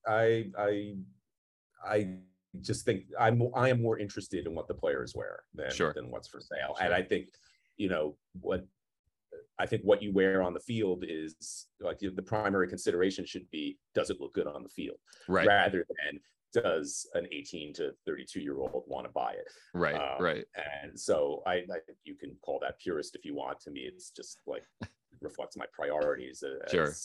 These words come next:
Speaker 1: someone who cares about sports aesthetics more than about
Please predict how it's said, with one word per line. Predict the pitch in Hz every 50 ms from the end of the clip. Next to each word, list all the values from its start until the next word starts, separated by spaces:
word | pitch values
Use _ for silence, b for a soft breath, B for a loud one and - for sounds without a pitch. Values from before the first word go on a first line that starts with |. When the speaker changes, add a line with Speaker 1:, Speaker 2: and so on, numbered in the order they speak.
| - -
Speaker 1:
someone | - - _ -
who | 73
cares | - - 95 78 71 71 -
about | - - 65 64 62 65 - - _
sports | - - - - 113 110 95 -
aesthetics | - - - - 78 73 - - - -
more | 92 85 76 71 -
than | 73 71 67
about | 67 - - 67 62 62 67 65